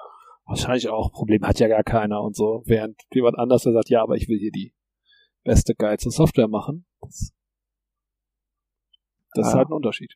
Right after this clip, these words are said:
Speaker 2: Du kannst teilweise sogar upstream dabei umgehen.
Speaker 1: Äh.
Speaker 2: So, du musst denen gar nicht Bescheid sagen, sondern nur den, den Teams, die das am Ende koordinieren.
Speaker 1: Ach so, ja. Ja, ja,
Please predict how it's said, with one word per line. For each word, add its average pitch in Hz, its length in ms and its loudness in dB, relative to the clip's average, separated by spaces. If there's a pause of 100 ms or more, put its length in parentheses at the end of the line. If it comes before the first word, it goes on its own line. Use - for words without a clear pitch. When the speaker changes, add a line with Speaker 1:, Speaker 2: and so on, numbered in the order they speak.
Speaker 2:
Du - 80 -4
kannst - 200 0
teilweise 139 220 2
sogar 123 340 4
upstream - 320 2
dabei 120 160 4
umgehen. 120 440 -2 (1120)
Speaker 1:
Äh. 123 300 -2
Speaker 2:
So, 131 120 2
du 120 100 4
musst 123 160 0
denen 120 120 6
gar 123 80 0
nicht 123 100 -2
Bescheid - 240 2
sagen, 123 240 2
sondern 120 240 0
nur 120 140 4
den, 123 320 0 (280)
den 120 120 4
Teams, 127 200 2
die 147 60 0
das 120 100 2
am 123 40 0
Ende 117 100 4
koordinieren. 160 520 0 (460)
Speaker 1:
Ach 120 100 4
so, 107 300 4
ja. 143 280 4 (400)
Ja, 175 80 -2
ja, 139 240 0